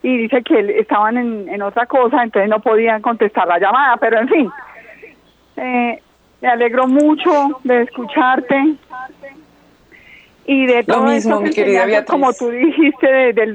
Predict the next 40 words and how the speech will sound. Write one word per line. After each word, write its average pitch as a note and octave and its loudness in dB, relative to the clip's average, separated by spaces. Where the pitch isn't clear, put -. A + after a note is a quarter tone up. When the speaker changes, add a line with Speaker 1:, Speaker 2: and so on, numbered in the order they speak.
Speaker 1:
de G#3+ -4
nuestro G#3 -2
Santo G#3 -2
Padre, A#3+ 0
porque B3 0
yo F#3+ 0
lo A3 2
amo G#3 -2
y A3+ -2
le G#3 2
agradezco F#3 -2
tanto A3+ -2
todo A3 0
lo G#3+ -2
que F#3+ -8
ha G3+ 2
hecho G3+ 0
por G#3+ 0
la F#3+ 2
iglesia, G3 2
¿sí? D4+ 0
Entonces, G#3+ 0
eh, G#3+ 0
eso, A3 -4
y C4 0
pues C4 0
esto A#3+ 0
que F#4 0
nos C4+ 0
ha-, G#3+ -2
nos A#3+ -2
acaba G#3+ 0
de, A#3 2
de G#3+ 0
hablar G3 0
de A3 0
la A3+ 0
Santísima A3 -2
Virgen G#3 -4
María, G#3 0